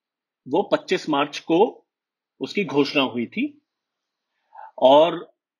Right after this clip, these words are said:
इक्कीस मार्च को जनता कर्फ्यू था। उससे भी पहले, यानी कि बीस मार्च को इस वीडियो को इंटरनेट पे डाला गया था, यानी कि ये वीडियो तालाबंदी, जनता कर्फ्यू से पहले का है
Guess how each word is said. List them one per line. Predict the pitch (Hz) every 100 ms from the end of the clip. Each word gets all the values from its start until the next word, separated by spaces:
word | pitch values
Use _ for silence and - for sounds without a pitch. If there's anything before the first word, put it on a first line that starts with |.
| _ _ _ _ _ _ _ _ 170
इक्कीस | - 240 240
मार्च | 160 147 -
को | 214
जनता | 220 151 185 -
कर्फ्यू | - 107 - 165
था। | 190 254 - _ _ _ _ _ _ _ _ -
उससे | 185 - 254
भी | 269
पहले, | - 147 143
यानी | 120 - 139 143
कि | 175 170
बीस | 151 226 254
मार्च | 160 131 -
को | - 147 220 - 180
इस | 220 -
वीडियो | 139 120 127 120
को | - 143 220 185
इंटरनेट | 139 131 135 131 -
पे | 254
डाला | 196 139 139
गया | 113 104
था, | - 110 107
यानी | 127 147
कि | 175 143
ये | 135
वीडियो | 110 98 151 277 - _ _ _ _ _ _ _ _ _ _ -
तालाबंदी, | 127 135 131 135 156 254 285
जनता | 123 120 120 117 131
कर्फ्यू | 131 - 269 330 _
से | - 254
पहले | 285 _ - 135 151 156
का | - - 135 117 113
है | -